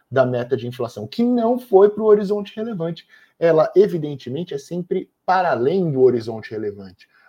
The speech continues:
Ou seja, você tem uma convergência das expectativas de inflação, dada a credibilidade do Banco Central, para a meta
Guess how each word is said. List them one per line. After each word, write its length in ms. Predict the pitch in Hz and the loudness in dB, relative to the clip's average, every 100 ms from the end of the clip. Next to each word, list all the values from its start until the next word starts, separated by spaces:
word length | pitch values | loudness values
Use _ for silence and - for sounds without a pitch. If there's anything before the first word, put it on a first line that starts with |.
| _ | _
Ou 160 | 175 185 | -4 -2
seja, 320 | 143 110 113 | 0 0 -2
você 260 | 120 127 131 | -6 -2 -4
tem 260 | - 151 | -4 -8
uma 180 | 160 151 | -6 -6
convergência 1300 | - 190 240 214 190 135 107 131 190 226 - 120 - _ _ _ | -6 -2 -2 0 -2 -2 -6 -4 -4 -4 -4 -6 -8 _ _ _
das 180 | 127 127 | -4 -4
expectativas 880 | 127 - 127 - 113 - 117 101 101 | -6 -2 -2 -2 -12 -10 -10 -8 -10
de 140 | 104 | -16
inflação, 480 | 104 120 120 196 175 | -14 -14 -6 -6 -6
dada 320 | 110 107 104 | -8 -8 -8
a 80 | 104 | -8
credibilidade 880 | 120 113 110 98 104 98 92 98 98 | -4 -4 -6 -8 -8 -6 -6 -8 -12
do 80 | 107 | -12
Banco 240 | 107 - | -12 -10
Central, 480 | 160 165 165 170 170 _ _ _ | -12 -4 0 0 -2 _ _ _
para 360 | - 165 156 160 | 0 0 2 0
a 60 | 151 | 0
meta 540 | 127 127 123 131 | 0 0 0 -6